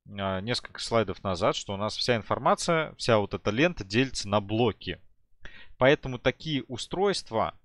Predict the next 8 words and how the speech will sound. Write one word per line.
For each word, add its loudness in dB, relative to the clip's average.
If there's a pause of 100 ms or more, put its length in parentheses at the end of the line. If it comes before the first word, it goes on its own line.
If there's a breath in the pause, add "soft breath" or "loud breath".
называются 0
блочными. -4 (2000)
Block 0
devices. -2 (3000)
Вот. -4 (420 loud breath)
Это -2
блочные 2
устройства, 0